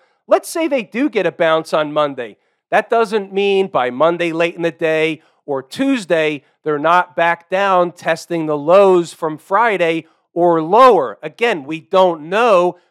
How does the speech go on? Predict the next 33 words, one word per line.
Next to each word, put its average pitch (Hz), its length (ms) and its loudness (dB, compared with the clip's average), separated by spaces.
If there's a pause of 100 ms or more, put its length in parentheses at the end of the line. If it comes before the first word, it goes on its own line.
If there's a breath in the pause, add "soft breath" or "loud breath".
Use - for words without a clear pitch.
(100)
possible 180 720 0
schematics. 190 1040 -4 (300)
You 156 100 -8
have 202 320 -2
to 254 80 -4
have 185 520 -2 (280)
the 147 80 -16
information 175 1040 -4 (320)
leading 240 520 -4
up 202 280 2
to 185 140 -8
what 151 340 -2
might 208 240 0
happen 214 500 -4
when 156 200 -2
we 147 100 -10
show 247 320 2
up 202 340 4
in 269 240 0
uniform 180 760 2 (280)
on 131 180 -4
Monday 247 320 2
morning, 185 500 2 (240)
ready 160 380 -2
to 151 80 -10
go. 110 360 -12 (260)
The 135 60 -6
whole 269 340 2
idea 175 640 -4 (220)
is 165 260 -6
we 165 180 -10
do 254 320 -4
not, 220 340 2